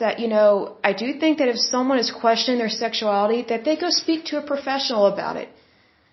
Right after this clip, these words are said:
You know, don't just take it up with your friends or your family or a stranger or a coworker or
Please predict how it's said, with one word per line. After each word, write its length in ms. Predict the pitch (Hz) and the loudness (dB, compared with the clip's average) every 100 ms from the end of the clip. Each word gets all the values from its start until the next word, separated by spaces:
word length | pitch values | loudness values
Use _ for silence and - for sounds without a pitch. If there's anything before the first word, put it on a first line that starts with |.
| _ _ - | _ _ -2
You 80 | 269 | 0
know, 120 | 269 | 2
don't 220 | 277 302 | 4 4
just 200 | 339 311 | 4 -2
take 260 | - 285 285 | -2 -2 0
it 60 | 262 | -2
up 140 | 254 | 0
with 140 | 247 | -2
your 100 | 226 | -2
friends 500 | 226 233 233 233 226 | -2 -2 0 0 0
or 60 | 214 | 0
your 140 | 185 | -2
family 560 | 190 233 233 233 226 220 | -2 -2 -2 -2 0 2
or 360 | 180 180 175 - - | 2 0 -6 -14 -16
a 80 | - - | -10 -4
stranger 460 | 240 233 233 233 226 190 | 0 2 4 4 4 2
or 160 | 170 | 0
a 100 | 165 | -4
coworker 580 | 247 240 233 233 233 226 220 | 0 2 2 0 0 -2 0
or 60 | 208 | -2